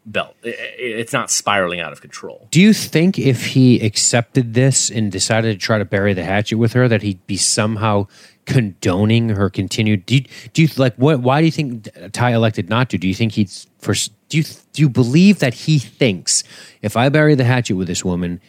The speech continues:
Speaker 2: she's gonna never change and continue to act the way she acts"? Do, do you, like, why do you suppose
Speaker 1: Yeah.
Speaker 2: he elected to? Is he,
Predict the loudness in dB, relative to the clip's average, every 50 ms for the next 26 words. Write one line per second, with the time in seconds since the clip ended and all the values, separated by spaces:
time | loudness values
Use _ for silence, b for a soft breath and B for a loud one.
0 | b b _ -2 0 0 0 0 0 -2 -2 -2 0 0 0 0 0 0 -2 -2
1 | -2 -2 -2 -4 -8 -8 -6 -4 -2 0 0 0 0 -2 -4 -8 -10 -8 -6 -4
2 | -4 -4 -4 -6 -8 -10 -10 -12 -12 -16 -18 _ -12 -12 -12 -12 -14 _ _ _
3 | 0 0 0 2 0 0 2 2 2 2 0 0 0 0 2 2 2 2 4 4
4 | 2 2 0 -4 -6 -8 -6 0 2 4 4 4 2 2 -2 -4 -6 b b b
5 | b b b -8 0 2 2 4 4 2 0 0 0 -2 0 -2 -2 -2 -2 -6
6 | -6 -4 -2 -2 0 0 -2 -2 -2 -2 -2 -2 -4 -4 -6